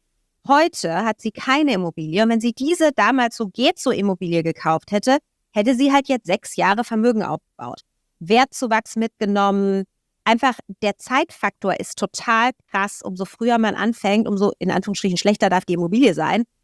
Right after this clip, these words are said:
weil man einfach nach hinten raus viel Zeit hat. Und daher, ich glaube, es lohnt sich immer, aber je nachdem, in welcher Marktphase man ist, muss man noch genauer hingucken. Vor fünf Jahren konnte man eigentlich alles kaufen, was Cashflow-neutral oder positiv war,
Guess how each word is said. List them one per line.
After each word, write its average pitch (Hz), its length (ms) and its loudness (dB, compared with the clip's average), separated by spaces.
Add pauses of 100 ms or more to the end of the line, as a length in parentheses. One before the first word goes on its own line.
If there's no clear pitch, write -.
(140)
weil 190 160 4
man 240 120 4
einfach 202 200 0
nach 208 140 0
hinten 269 320 0
raus 190 340 2
viel - 180 -8
Zeit - 300 -8
hat. - 120 -14 (500)
Und 247 440 2 (300)
daher, 240 420 2
ich - 200 -10
glaube, 240 280 2
es 226 100 -6
lohnt 254 260 -2
sich - 220 -10
immer, 254 300 2 (460)
aber 214 200 0
je 220 160 0
nachdem, 269 480 2
in 240 100 4
welcher 226 300 2
Marktphase 214 580 0
man 190 160 0
ist, 226 260 -4
muss 220 280 0
man 247 160 4
noch 220 200 2
genauer 196 280 2
hingucken. 196 440 -4
Vor 165 140 -6
fünf 277 300 -2
Jahren 214 260 2
konnte 214 220 0
man 202 120 0
eigentlich - 300 -6
alles 226 260 2
kaufen, 233 320 0
was 190 180 -4
Cashflow-neutral 196 800 0
oder 185 120 2
positiv 208 540 -6
war, 180 220 2